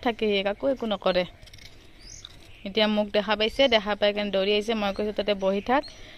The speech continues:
মই বিস্কুট লৈ আহি আছোঁ।" ধুনীয়াকৈ বহি আছে। উম, খা। হৈ গ'ল খোৱা।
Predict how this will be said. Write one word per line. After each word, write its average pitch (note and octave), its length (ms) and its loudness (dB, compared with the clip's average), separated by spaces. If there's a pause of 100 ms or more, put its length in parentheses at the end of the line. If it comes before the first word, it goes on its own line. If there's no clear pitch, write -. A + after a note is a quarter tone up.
(140)
মই G#3 160 2
বিস্কুট G3 420 -2 (220)
লৈ G3 140 6
আহি F#3 220 2
আছোঁ।" F3+ 280 0 (280)
ধুনীয়াকৈ A#3 440 6
বহি G#3 260 4
আছে। G#3 260 2 (3000)
উম, - 160 2 (2000)
খা। F3+ 140 4 (3000)
হৈ G#4 160 -2
গ'ল C#5+ 160 8
খোৱা। B3+ 260 6